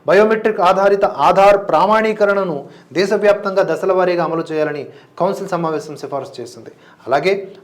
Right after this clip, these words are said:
విద్యార్థులకు, నిపుణులకు ఉపశమనం కలిగించే లక్ష్యంతో వసతి సేవలకు సంబంధించిన మినహాయింపులను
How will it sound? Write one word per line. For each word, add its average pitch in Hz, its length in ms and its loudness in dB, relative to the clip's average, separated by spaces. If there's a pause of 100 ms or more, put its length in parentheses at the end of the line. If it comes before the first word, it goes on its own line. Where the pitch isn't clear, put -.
విద్యార్థులకు, 190 600 4
నిపుణులకు 190 680 -2 (280)
ఉపశమనం 220 540 0
కలిగించే 196 520 0
లక్ష్యంతో 190 680 -2 (240)
వసతి 190 460 0
సేవలకు 202 480 2
సంబంధించిన 175 760 -4 (320)
మినహాయింపులను 196 960 2